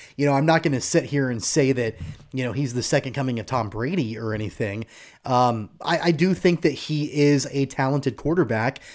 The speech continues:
Uh, one thing that I like about him is that he carries himself with some swag and s-, the confidence to believe that he is the guy. He did that at L S U, and he's doing that with Cincinnati now. And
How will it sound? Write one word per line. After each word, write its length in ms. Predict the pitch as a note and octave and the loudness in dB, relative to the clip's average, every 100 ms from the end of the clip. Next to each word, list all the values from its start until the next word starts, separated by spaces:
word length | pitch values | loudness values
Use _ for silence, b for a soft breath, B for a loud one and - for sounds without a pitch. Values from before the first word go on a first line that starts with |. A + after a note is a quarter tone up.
| B - | B -4
Uh, 240 | C3 B2+ | 0 2
one 240 | A#2 D3 D#3+ | 4 2 4
thing 260 | E3+ D#3 | 2 4
that 240 | C#3 C3 - - - - | 4 4 0 -18 -12 -2
I 140 | C3+ | 0
like 360 | C3 A#2 C3+ D3 | 0 0 0 2
about 320 | C3+ C3 A#2 | 4 2 2
him 300 | C3 C3 F3 | -2 0 0
is 300 | D3 C3 A2 | -2 -4 0
that 360 | B2 A#2 A#2+ b b b b | 2 2 0 b b b b
he 120 | - C#3+ | -8 -6
carries 480 | - C3+ C#3+ D3 | -2 0 0 0
himself 480 | C#3+ C3+ - C#3 B2+ | -2 -2 2 0 2
with 180 | C3 C3 | 0 0
some 160 | - B2+ | -2 -4
swag 640 | - A#2 G#2+ G#2+ D#3 E3 b b b - | -4 -4 -4 -2 -4 -6 b b b -2
and 440 | D3 C3+ B2+ B2 | 2 4 2 0
s-, 280 | A#2+ - - | -6 -8 -10
the 180 | D3 C3 | -4 -4
confidence 560 | - B2 A#2+ C#3 C3 C3+ | -2 -2 -2 -2 -2 -4
to 440 | - C3+ B2 A2 b b b - - - | -2 0 0 -2 b b b -20 -16 -4
believe 500 | D3 A#2+ A#2+ C#3 B2 | -2 -2 -2 -4 0
that 160 | C3+ | -2
he 560 | A#2 - C3+ B2+ C#3 B2+ | -2 -6 -4 -4 -2 0
is 220 | C#3 C3+ | 0 0
the 80 | B2 | -2
guy. 460 | C3+ B2 A#2 E3+ F3+ | 0 2 4 4 2
He 120 | D3 | 2
did 200 | C#3+ D3+ | 2 4
that 160 | D3+ C3+ | 6 4
at 80 | B2 | 2
L 200 | C3+ C3+ | 2 2
S 180 | C3 C3 | 2 -2
U, 320 | A2+ C#3 G3 B B B | -2 0 -2 B B B
and 80 | C3 | -2
he's 140 | A#2 | 0
doing 260 | C3+ C3+ C#3+ | 2 4 4
that 160 | D3 | 2
with 80 | D3 | 2
Cincinnati 540 | - D3+ C#3+ C3 E3+ D3+ | -2 -2 0 2 2 2
now. 340 | A2+ G#2 B2 | 0 0 0
And 400 | C#3+ C3+ B2 A2+ | 0 0 0 -2